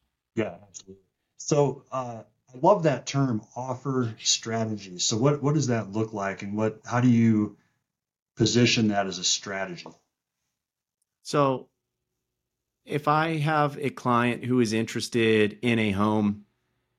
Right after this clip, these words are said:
Speaker 2: and I call the listing agent and I, you know, in the very first call, they've been on the market for forty-eight hours. It's a Saturday afternoon.
Speaker 1: Mm-hmm.
Speaker 2: And I'm like, "Hey, my name's Jason Sawyer with Compass. My clients are so excited about this house.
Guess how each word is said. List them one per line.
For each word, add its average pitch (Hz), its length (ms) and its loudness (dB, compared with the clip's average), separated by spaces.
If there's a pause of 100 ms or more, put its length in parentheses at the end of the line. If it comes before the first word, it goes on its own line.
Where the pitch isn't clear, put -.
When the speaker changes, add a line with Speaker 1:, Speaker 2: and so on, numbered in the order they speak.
(380)
Speaker 2:
and 104 320 0
I 117 100 0
call 127 240 0
the 123 100 -2
listing 113 420 -2
agent 107 500 0 (640)
and 104 400 0 (560)
I, 113 180 -2
you - 420 -6
know, 101 140 -2
in 104 60 -4
the 104 60 -2
very 120 200 -2
first 127 280 -4
call, 110 260 0
they've 107 120 -4
been 120 80 -2
on 117 100 0
the 113 60 -2
market 107 300 -4
for 101 100 -6
forty-eight 107 520 2
hours. 87 480 -2
It's - 160 -8
a 98 40 -6
Saturday 98 460 0
afternoon. 90 640 -6 (560)
Speaker 1:
Mm-hmm. 107 120 4
Speaker 2:
And 101 300 0
I'm 104 100 0
like, 104 240 0
"Hey, 131 300 -4
my 107 180 0
name's 110 200 -2
Jason - 260 -2
Sawyer 120 220 0
with 107 100 -4
Compass. 131 480 -2
My 113 120 -8
clients 117 300 -2
are 101 100 -4
so 123 300 -4
excited 104 300 -2
about 92 220 -4
this - 140 -10
house. 107 500 -2